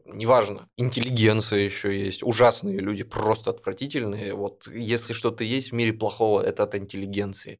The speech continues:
Это не мое мнение, это я объясняю, как выглядит эта концепция. Интеллигент, он либо еврей, что в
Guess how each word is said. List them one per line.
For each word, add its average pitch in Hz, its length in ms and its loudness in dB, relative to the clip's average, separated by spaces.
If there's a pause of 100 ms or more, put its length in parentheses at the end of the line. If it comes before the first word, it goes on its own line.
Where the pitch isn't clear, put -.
Это 107 240 -4
не 104 100 0
мое 131 260 6
мнение, 101 380 -2
это 95 300 -6
я 101 260 -6
объясняю, 120 680 0
как 120 260 0
выглядит 104 420 -4 (280)
эта - 100 -4
концепция. - 680 -6 (100)
Интеллигент, 117 680 -2
он 104 240 0
либо 104 520 2
еврей, 104 800 -4
что 104 560 0
в 95 180 -8